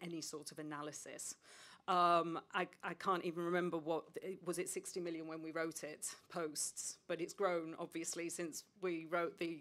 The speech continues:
chapter because we're scraping every day. Um, and so what do you do with hundreds of millions of posts of extremist content. Um, so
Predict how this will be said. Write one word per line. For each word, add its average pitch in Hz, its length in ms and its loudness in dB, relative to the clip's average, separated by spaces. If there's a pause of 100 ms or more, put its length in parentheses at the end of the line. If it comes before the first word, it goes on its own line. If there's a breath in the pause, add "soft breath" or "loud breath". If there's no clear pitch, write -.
(140)
chapter 170 540 0 (320 soft breath)
because 185 260 2
we're 170 100 -2
scraping 160 340 -2
every 156 160 -6
day. 170 160 4 (600 loud breath)
Um, 214 760 8 (140)
and 220 480 4
so 220 500 6
what 202 300 6
do 233 100 0
you 220 160 2
do 208 380 4
with 175 500 2 (120)
hundreds 185 340 -4
of 185 120 -4
millions 185 480 -2
of 175 160 -4
posts 180 400 -2
of 175 120 -4
extremist 180 600 -4
content. 170 680 -4
Um, 214 800 6 (240)
so 208 640 6